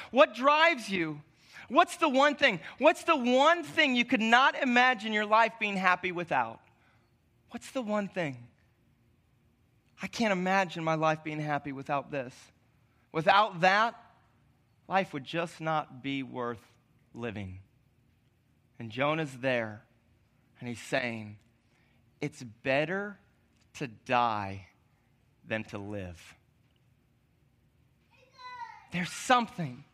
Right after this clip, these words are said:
that holds you. What brings you the most worry? What brings you the most anger? What brings about the most jealousy or hate? What brings about the most unforgiveness in your life? N-, now listen to me.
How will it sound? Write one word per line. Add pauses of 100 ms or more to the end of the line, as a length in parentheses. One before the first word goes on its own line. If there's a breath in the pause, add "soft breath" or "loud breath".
(880)
that
holds
you. (1300)
What
brings
you
the
most
worry? (200 soft breath)
What
brings
you
the
most
anger? (240 loud breath)
What
brings
about
the
most
jealousy (200 loud breath)
or
hate? (180 loud breath)
What
brings
about
the
most (100)
unforgiveness
in
your
life? (1120 loud breath)
N-,
now
listen
to
me.